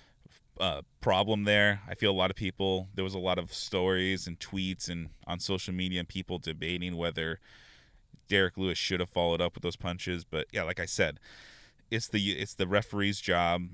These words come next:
to stop it. And as I had also mentioned, you gotta give Herb Gr-, Dean credit, because it's not like he was slow to stop that. It was just so quick, the amount of time it took for that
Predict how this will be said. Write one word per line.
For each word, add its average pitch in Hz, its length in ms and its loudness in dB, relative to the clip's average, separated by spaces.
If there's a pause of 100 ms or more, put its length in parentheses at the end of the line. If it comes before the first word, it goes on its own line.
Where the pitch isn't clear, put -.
(200)
to 90 120 -8
stop 85 420 -2
it. 107 220 4 (640)
And 95 480 2 (560)
as 87 200 -2
I 87 80 -2
had 90 80 -2
also 117 260 4
mentioned, 92 380 0
you 90 60 -2
gotta 95 160 2
give 92 180 -2
Herb 95 260 -2
Gr-, 95 140 -4
Dean 90 320 -6
credit, 104 360 2
because 95 200 -8
it's - 140 -8
not 107 140 0
like 98 120 -6
he 107 100 -2
was 95 140 0
slow 95 500 2
to - 160 -8
stop 90 440 0
that. 71 260 0
It 101 100 -2
was 101 160 0
just - 500 -4
so - 520 4
quick, - 480 2
the 95 80 0
amount 95 260 4
of 90 80 -6
time 92 260 0
it - 120 -8
took - 240 -4
for 87 400 0 (520)
that 92 400 0